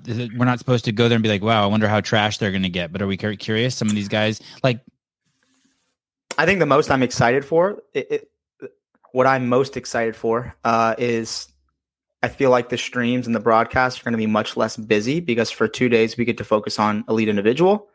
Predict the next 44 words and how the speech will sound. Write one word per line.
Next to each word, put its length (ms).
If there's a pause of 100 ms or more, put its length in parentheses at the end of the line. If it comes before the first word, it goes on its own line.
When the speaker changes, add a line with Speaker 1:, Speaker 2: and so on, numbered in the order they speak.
(540)
Speaker 2:
and 60
then 80
they're 120
done. 420
And 120
then 120
two 140
days 240
we 80
get 100
to 60
focus 240
on 100
elite 240
team. 360
And 80
I 40
think 160
it's 140
gonna 120
be 140
easier 180
to 60
follow 440
everything 520 (140)
personally. 540
So 140
I'm 140
most 280
excited 360
to 80
see 200
that. 340
There 140
are 40
a 60
few 160
workouts 360
that 60
I'm 100
really 160
excited 300
to 80
watch, 400